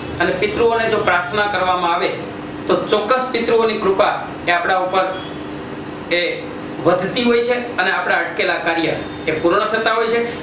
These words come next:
ગ્રહોની પીડામાંથી પણ મુક્તિ મળતી હોય છે અને ઘરની અંદર સુખ, સંપત્તિ અને શાંતિનો વધારો થાય છે.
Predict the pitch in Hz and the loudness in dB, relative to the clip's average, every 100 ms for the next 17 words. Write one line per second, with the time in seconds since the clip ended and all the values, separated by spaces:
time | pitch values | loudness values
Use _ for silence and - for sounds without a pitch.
0 | - 156 - 208 233 247 226 214 208 214 | -2 2 2 2 0 0 2 2 0 0
1 | - 185 165 160 - 208 214 214 226 226 | 0 2 2 2 2 2 2 2 2 2
2 | 233 240 - - 170 170 165 170 208 202 | 2 0 -4 -4 0 2 2 2 2 0
3 | 196 175 - - - 254 240 - 202 202 | 2 0 -2 -8 -4 -2 -2 0 0 2
4 | 208 202 196 165 - 160 160 160 139 127 | 0 2 0 2 2 0 2 2 2 2
5 | 127 - - - - | 2 0 -4 -6 -6